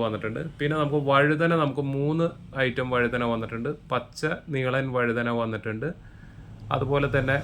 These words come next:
വയലറ്റ് നീളൻ വഴുതന വന്നിട്ടുണ്ട്, പിന്നെ നമുക്ക് വയലറ്റ് ഉണ്ട വഴുതന വന്നിട്ടുണ്ട്. വയലറ്റ് ഉണ്ട വഴുതനയാണ് ഈ ബജിക്കൊക്കെ ഉപയോഗിക്കുന്ന ടൈപ്പ് വഴുതനങ്ങ. അപ്പം മൂന്ന് ഐറ്റം വഴുതനങ്ങ തൈകൾ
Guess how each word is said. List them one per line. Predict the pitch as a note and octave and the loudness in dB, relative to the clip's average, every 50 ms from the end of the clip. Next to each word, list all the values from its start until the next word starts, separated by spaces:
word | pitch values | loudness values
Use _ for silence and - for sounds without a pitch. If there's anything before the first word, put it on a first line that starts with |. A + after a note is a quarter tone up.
| G#2+ C3+ B2 B2 | -2 -2 2 4
വയലറ്റ് | B2 B2+ C3 C3+ C#3+ D3 D#3 D#3 - - - F3 F3+ F3+ D3 - - - - C#3 C3 C3+ | 4 6 6 6 4 4 2 2 0 0 0 0 0 0 -4 -8 -10 -10 -6 -2 0 0
നീളൻ | C3 B2+ B2+ B2+ B2+ B2+ C3 B2+ - - - - C3 | 2 2 4 4 2 2 0 -2 -8 -12 -10 -6 -2
വഴുതന | B2+ B2 A#2+ A#2 A#2+ A#2+ A#2 A#2 A2+ | 0 0 2 2 2 2 2 0 0
വന്നിട്ടുണ്ട്, | A2+ A2+ G#2+ F#2+ G#2+ G#2+ G#2+ B2+ E3 F3+ - - - - - - - - - - | 0 -2 -2 -4 -4 -2 -2 -2 -2 -4 -6 -12 -16 -18 -18 -18 -18 -18 -8 -2
പിന്നെ | D3+ D3+ D3+ D#3+ D3+ | -2 0 2 2 2
നമുക്ക് | C#3+ C3+ B2+ C#3 C3 A#2+ B2 | 2 2 0 -2 0 4 4
വയലറ്റ് | A#2+ A#2+ A#2+ B2 B2+ B2+ B2 - C3+ B2+ | 6 6 6 4 4 2 0 -2 -2 -2
ഉണ്ട | A#2+ A#2+ B2 B2 C3 C3 C#3+ C#3 D3 C3 | 0 0 0 0 0 0 0 0 -2 0
വഴുതന | A#2+ A2+ A2 A2 A2 A2 G#2+ | 0 0 2 0 0 -2 -2
വന്നിട്ടുണ്ട്. | G#2 G#2 G2+ G2 - G#2 G2+ G#2+ G#2+ - C#3+ | -2 -4 -4 -6 -8 -10 -12 -12 -12 -12 -10
വയലറ്റ് | B2+ B2 B2 B2 B2 - B2+ B2 | -8 -6 -4 -4 -4 -4 -4 -4
ഉണ്ട | A#2+ A#2+ A#2+ A#2+ | -2 -2 0 0
വഴുതനയാണ് | A#2+ A#2 A2+ A#2+ A#2+ A#2 A2+ A2+ A2+ A2+ A2 A2 | 0 0 0 -2 -2 -2 -2 -2 -2 -4 -4 -4
ഈ | A2 A2 A2 G#2+ G#2 | -6 -6 -6 -4 -4
ബജിക്കൊക്കെ | G#2+ G#2 G#2 B2 A2 - C#3 B2+ A#2+ B2+ A#2 | -4 -4 -4 -6 -6 -6 -6 -4 -4 -4 -2
ഉപയോഗിക്കുന്ന | A2+ A#2 A2+ A2+ G#2+ A2 G#2+ A2 G#2 A2 | 0 0 0 0 -2 -2 -4 -4 -4 -4
ടൈപ്പ് | G#2 G2+ F2+ - A2+ - - - - - - - - - B2+ B2 | -4 -4 -4 -6 -8 -8 -10 -12 -18 -20 -20 -20 -16 -8 -4 -2
വഴുതനങ്ങ. | A2+ A2 G#2+ G#2+ A2 G#2+ G#2+ G#2 - - - - - - - - - - - - - | -2 -2 -2 -2 -4 -4 -4 -8 -10 -14 -18 -20 -20 -20 -20 -20 -20 -20 -20 -20 -6
അപ്പം | - D3 C#3 C#3 C3+ | -2 -2 0 0 0
മൂന്ന് | C3+ C#3+ D3 D#3 C#3+ C3 | 0 2 4 4 4 4
ഐറ്റം | B2 - C#3 C3 C3 | 2 0 0 0 2
വഴുതനങ്ങ | B2 A#2 A2 A#2 A#2 A#2 A#2+ B2+ C#3 - - - - | 0 2 0 0 -2 -2 -4 -4 -6 -6 -10 -8 -4
തൈകൾ | B2 A#2 A#2 A2+ | -2 -2 0 0